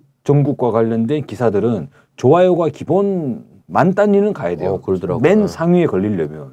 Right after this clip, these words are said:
Speaker 1: 근데 이거는 좋아요가 맨 높은 게 한 오백인가 그래요. 그래서 뭔가 이상한데? 근데 그, 저, 전, 저희 아내가 이것을 보여주면서 큰일 났다고 발을 막 동동 거리는 거예요. "어떡하냐고, 어떡하냐고." 하는데,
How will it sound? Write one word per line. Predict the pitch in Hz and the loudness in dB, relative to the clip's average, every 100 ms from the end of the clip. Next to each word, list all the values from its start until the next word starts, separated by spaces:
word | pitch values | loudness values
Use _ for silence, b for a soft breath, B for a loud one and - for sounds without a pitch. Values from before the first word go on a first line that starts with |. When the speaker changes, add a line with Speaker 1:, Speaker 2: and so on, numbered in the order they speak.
| 135 | -12
Speaker 1:
근데 | - 175 208 190 b b b b - | -4 2 2 0 b b b b -2
이거는 | 143 185 175 139 | 4 4 4 0
좋아요가 | - 180 226 196 175 175 | 4 6 8 6 4 0
맨 | 110 202 | 2 4
높은 | 262 226 202 | 4 2 0
게 | 185 190 | 2 0
한 | 135 160 135 | -2 -8 -8
오백인가 | - 156 208 190 196 | -2 2 2 0 -4
그래요. | - 175 175 208 160 _ _ _ b b b _ | -8 -14 -16 -20 -20 _ _ _ b b b _
그래서 | 175 156 - _ _ _ | -6 -6 -8 _ _ _
뭔가 | 202 - | -10 -4
이상한데? | 302 - 120 131 98 135 _ | -4 -2 -4 -6 -6 -16 _
근데 | - 175 170 127 - - | -4 -2 0 -2 -4 0
그, | 123 120 - | 2 2 0
저, | - 123 | -4 -2
전, | 143 131 101 | 2 2 0
저희 | - 107 120 | -2 0 0
아내가 | 175 190 151 151 165 - _ - | 0 0 2 0 0 -10 _ 0
이것을 | 120 117 101 | 2 2 -2
보여주면서 | 101 117 107 95 80 95 - - _ _ | 2 2 2 -2 -8 -12 -16 -20 _ _
큰일 | - 220 233 | -6 -2 0
났다고 | 190 - 104 87 - | -2 -6 -14 -14 -8
발을 | 127 147 | -2 0
막 | 131 120 | -2 -6
동동 | 98 110 143 | -8 -6 -6
거리는 | 90 113 139 | -6 -4 -6
거예요. | - - | -10 -16
"어떡하냐고, | - - - - - - | -18 -12 -6 -6 -6 -8
어떡하냐고." | - - - - 151 - - | -6 -8 -6 -6 -6 -6 -8
하는데, | 147 135 139 | -4 0 -2